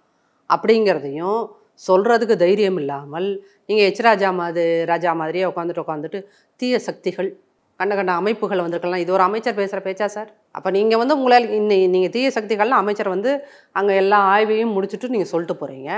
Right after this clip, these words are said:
அப்ப அடுத்து, அடுத்த நாள் என்ன சொல்லணும்? அது வந்து யார் அந்த தீய சக்திகள்னு சம்பவம் நடந்து, அந்த சம்பவம் நடந்து கிட்டத்தட்ட ஒரு வாரம் ஆச்சு, ஏன் உங்களால சொல்ல முடியல? யாருன்னு சொல்ல முடியல?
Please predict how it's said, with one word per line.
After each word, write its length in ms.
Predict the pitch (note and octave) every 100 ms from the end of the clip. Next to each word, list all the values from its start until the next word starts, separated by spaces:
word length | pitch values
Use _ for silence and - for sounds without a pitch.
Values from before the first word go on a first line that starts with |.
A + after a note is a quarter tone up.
| A3 - - _ -
அப்ப 160 | - A#3
அடுத்து, 300 | C4 B3+ - D4
அடுத்த 240 | A#3+ B3
நாள் 220 | B3+ C#4
என்ன 100 | A3
சொல்லணும்? 280 | C4+ A#3 F#3
அது 100 | F3+
வந்து 180 | F3+ A3+
யார் 260 | G#3 G#3 C4
அந்த 100 | A#3+
தீய 220 | A#3+ A#3
சக்திகள்னு 560 | A3+ G3 A#3 A3 C4 C#4+ C#4 - _
சம்பவம் 440 | - A3 B3+ B3
நடந்து, 220 | A#3 A#3 B3+
அந்த 140 | A#3
சம்பவம் 320 | G#3 A3+ A#3+
நடந்து 220 | A3 G#3+ A#3+ G#3+
கிட்டத்தட்ட 340 | G3+ G3+ G3+ A3+
ஒரு 140 | F#3
வாரம் 200 | F#3+ G3
ஆச்சு, 180 | D3 F#3 G3+
ஏன் 120 | A#3+
உங்களால 260 | A#3+ G#3+ G#3
சொல்ல 120 | F#3+
முடியல? 320 | F#3 E3 E3+ F3+
யாருன்னு 320 | F#3 G#3+ A3
சொல்ல 120 | F#3
முடியல? 300 | F#3 D#3 D3+